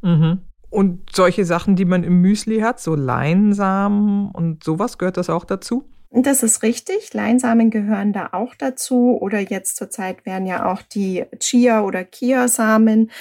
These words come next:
Speaker 2: sehr gehypt. Die gehen auch relativ unverdaut eigentlich durch den Magen-Darm-Trakt wieder durch und füllen aber letztendlich den Magen-Darm-Trakt, ohne, äh, wesentlich Kalorien zu liefern.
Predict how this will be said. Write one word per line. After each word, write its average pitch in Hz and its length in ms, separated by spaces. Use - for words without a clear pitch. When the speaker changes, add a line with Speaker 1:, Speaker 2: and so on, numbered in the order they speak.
Speaker 2:
sehr 220 240
gehypt. 214 800
Die 220 360
gehen 214 400
auch - 260
relativ 202 520
unverdaut 196 800
eigentlich 175 460
durch 180 220
den 185 200
Magen-Darm-Trakt 170 1120
wieder 170 260
durch 165 560
und 175 500
füllen 240 540
aber 269 260
letztendlich 262 540
den 233 180
Magen-Darm-Trakt, 220 1000
ohne, 190 520
äh, 190 420
wesentlich 180 640
Kalorien 170 540
zu - 160
liefern. - 520